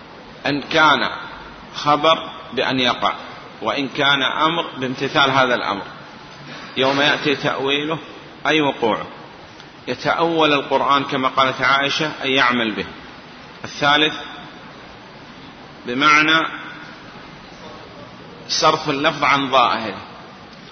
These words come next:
وهو إما صحيح مقبول أو فاسد مردود. وقلنا إذا كان فاسد مردود الأولى أن نسميه تحريف لا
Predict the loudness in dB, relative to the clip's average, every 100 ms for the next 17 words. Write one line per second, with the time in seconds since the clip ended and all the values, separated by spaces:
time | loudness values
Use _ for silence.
0 | 0 2 4 4 2 0 0 0 0 0
1 | 0 0 -2 -2 -2 -4 -2 0 -2 0
2 | 2 2 0 -4 -6 -12 -18 -20 -20 -20
3 | -20 -20 -4 -2 0 -2 -4 -6 -18 -20
4 | -20 -20 -20 -16 -2 0 2 4 4 2
5 | 0 -2 0 0 2 2 0 -2 -2 -2
6 | 0 -2 0 -4 -2 2 2 2 2 4
7 | 2 0 -10 -16 -16 -18 -20 -20 -20 -6
8 | -4 -4 -4 -2 -2 0 0 0 -4 -14
9 | -18 -18 -6 -4 -2 0 2 0 -4 -16
10 | -18 -20 -20 -20 -20 -12 -2 2 2